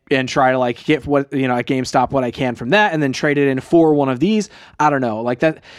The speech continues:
that still remains to be seen because, again, this might be, like, the best Switch that we get.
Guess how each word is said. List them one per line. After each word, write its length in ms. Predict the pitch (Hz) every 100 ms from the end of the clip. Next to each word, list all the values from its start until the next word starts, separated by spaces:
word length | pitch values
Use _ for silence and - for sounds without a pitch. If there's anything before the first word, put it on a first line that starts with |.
| - -
that 140 | 156 165
still 280 | - 247
remains 320 | 233 196 180 160
to 80 |
be 120 | 139 117
seen 580 | - - 196 151 135
because, 260 | 131 135 135
again, 240 | 139 202
this 120 | 160 160
might 220 | 180 240
be, 100 | 196
like, 200 | 151 135
the 100 | 127
best 460 | 107 131 143 - -
Switch 420 | - 147 151 -
that 120 | 117
we 120 | 120
get. 640 | 110 110 247 220 120 123 -